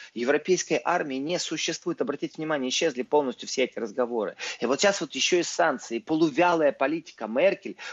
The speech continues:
полувялая беспомощность Макрона, который должен был считаться со своими уличными протестами настолько, что, в принципе, нужно забрасывать все внешнеэкономические деятельности,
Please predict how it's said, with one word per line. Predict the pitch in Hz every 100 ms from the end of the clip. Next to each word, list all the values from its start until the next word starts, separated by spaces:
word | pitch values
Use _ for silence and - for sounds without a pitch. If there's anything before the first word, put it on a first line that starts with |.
| -
полувялая | 127 156 160 190 170 151
беспомощность | 123 135 113 - 185 160 - 135 -
Макрона, | 143 - 160 214 220 131 - -
который | 147 - 156
должен | 135 185 180 147
был | 135 147
считаться | - - 156 - 117
со | 135
своими | - 151 156
уличными | 147 185 175 180 - 135 139
протестами | - 151 - 165 - 131
настолько, | 131 147 - 185 - - - -
что, | - -
в |
принципе, | - 175 - 151
нужно | 139 151
забрасывать | 131 156 175 165 - 131
все | - 165 156
внешнеэкономические | 123 151 - 131 135 143 165 175 - 139
деятельности, | 127 139 139 -